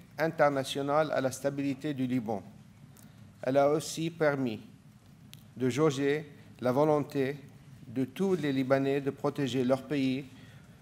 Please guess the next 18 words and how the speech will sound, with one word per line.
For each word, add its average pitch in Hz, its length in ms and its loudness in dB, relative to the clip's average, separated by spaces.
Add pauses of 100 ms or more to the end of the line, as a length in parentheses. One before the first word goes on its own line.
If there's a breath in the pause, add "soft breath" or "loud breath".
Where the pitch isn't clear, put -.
(140)
du 123 100 -2
feu 147 280 0
régional 131 600 2 (520)
qui 127 100 -8
les 127 220 0
entoure. 127 400 -2 (1500 loud breath)
En 147 140 6
effet, 214 460 6 (1080)
toutes 220 200 0
les 180 100 6
formations 165 600 6
politiques 156 560 -2
libanaises 147 680 2
viennent 156 600 0
de 123 140 -2
réaffirmer 143 840 6 (720 loud breath)
leur 135 180 8
engagement 147 800 4